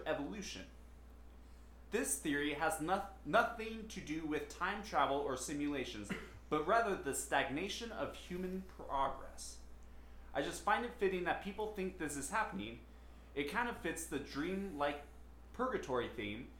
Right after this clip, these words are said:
It's the theory I find most when trying to research the topic of the world having already ended. If you think fourth dimensionally or beyond linear time,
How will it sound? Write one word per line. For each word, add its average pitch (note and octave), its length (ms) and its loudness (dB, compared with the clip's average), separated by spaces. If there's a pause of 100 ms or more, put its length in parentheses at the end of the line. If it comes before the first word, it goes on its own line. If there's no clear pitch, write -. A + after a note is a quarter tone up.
(260)
It's C#3+ 140 -2
the D#3 100 2
theory F#3+ 360 6
I E3+ 140 8
find D3+ 340 4
most E3 360 2
when C3+ 220 2 (280)
trying D#3 280 2
to - 180 -8
research D3 520 -2
the B2+ 100 0
topic C#3 500 0
of A#2+ 100 -2
the A#2+ 80 2
world C#3+ 400 2 (100)
having C3 340 2
already A#2+ 500 2
ended. G2 180 -8 (1600)
If C#3 100 -4
you E3 140 -2
think A#3+ 260 -2 (100)
fourth - 360 4
dimensionally D3 840 0 (300)
or C3+ 140 4
beyond D#3 560 4
linear D3+ 480 2 (100)
time, A#2 380 0